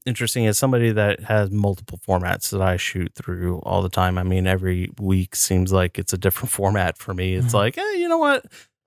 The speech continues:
Speaker 1: I'm gonna go with the Canon at Q L seventeen today," you know, and I grab that off the shelf and, you know, I'll keep that in my bag for a week or two or whatever. And then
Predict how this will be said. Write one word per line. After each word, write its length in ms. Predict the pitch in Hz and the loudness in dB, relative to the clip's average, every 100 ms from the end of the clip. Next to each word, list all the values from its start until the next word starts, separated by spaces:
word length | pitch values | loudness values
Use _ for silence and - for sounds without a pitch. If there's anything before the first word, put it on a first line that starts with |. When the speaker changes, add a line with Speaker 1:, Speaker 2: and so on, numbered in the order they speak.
| _ | _
Speaker 1:
I'm 80 | 277 | 0
gonna 160 | 247 196 | 2 4
go 200 | 185 180 | 4 4
with 180 | 170 - | 4 2
the 80 | |
Canon 400 | 123 139 131 123 | -2 2 4 4
at 180 | 117 - | 4 0
Q 180 | - 117 | 0 2
L 100 | 107 | 2
seventeen 560 | - 107 104 95 101 90 | 2 2 0 0 -2 -2
today," 320 | 98 90 92 | -4 -4 -4
you 140 | 92 | 0
know, 220 | 98 98 | 2 2
and 80 | 101 | 2
I 100 | 101 | 0
grab 340 | 98 95 92 92 | 0 2 2 2
that 140 | 95 | 2
off 200 | 95 95 | 2 2
the 100 | 92 | 0
shelf 340 | - 95 90 | 0 -2 -2
and, 320 | 98 95 95 92 | -4 -2 -2 -2
you 100 | 92 | -2
know, 120 | 92 | 0
I'll 240 | 92 92 _ _ _ _ _ - | -2 -4 _ _ _ _ _ -4
keep 180 | 110 - | -2 2
that 140 | 95 | 2
in 100 | 92 | 2
my 140 | 92 | 0
bag 320 | 92 92 90 87 | 0 0 0 0
for 140 | 101 | 0
a 40 | |
week 260 | 90 87 - | 0 -2 -4
or 60 | 87 | -8
two 260 | - 92 | -6 -4
or 100 | 87 | -2
whatever. 400 | 90 90 87 90 | -2 2 2 2
And 140 | 90 90 | -2 -2
then 220 | 92 90 | -2 -4